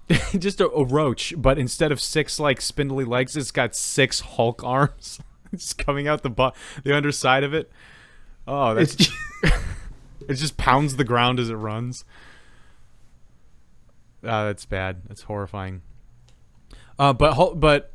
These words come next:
Speaker 1: Hulk, I, I guess Hulk too. Um, but roaches can survive six to fifteen times more gamma radiation than humans. Um, but that is still less than the fruit fly. The fruit fly can survive more gamma radiation than,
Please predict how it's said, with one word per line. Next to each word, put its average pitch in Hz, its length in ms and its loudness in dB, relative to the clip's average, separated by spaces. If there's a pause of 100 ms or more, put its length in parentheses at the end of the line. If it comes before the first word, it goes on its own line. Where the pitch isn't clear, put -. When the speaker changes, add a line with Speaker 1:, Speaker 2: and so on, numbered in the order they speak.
Speaker 1:
Hulk, - 400 -4 (640)
I, 135 240 4
I 117 120 4
guess 120 240 2
Hulk 127 240 -2
too. 151 260 0 (340)
Um, 127 240 0
but 127 220 2 (180)
roaches 165 380 2
can 156 140 -2
survive 139 280 2
six - 300 -4
to 143 80 -10
fifteen 143 320 -4
times 127 300 -2
more 120 340 2
gamma 113 280 -2
radiation 104 520 -4
than 95 120 -10
humans. 135 540 -8 (520)
Um, 107 420 -2
but 123 420 0
that 147 220 4
is 156 140 -2
still 160 260 2
less 135 260 2
than 165 160 0
the 175 80 0
fruit 233 220 -6
fly. 98 380 0 (440)
The 127 60 -16
fruit 147 160 -8
fly 139 180 0
can 127 140 -6
survive 113 360 -2
more 107 340 -4
gamma 98 260 -6
radiation 95 760 -8 (760)
than, 95 280 -12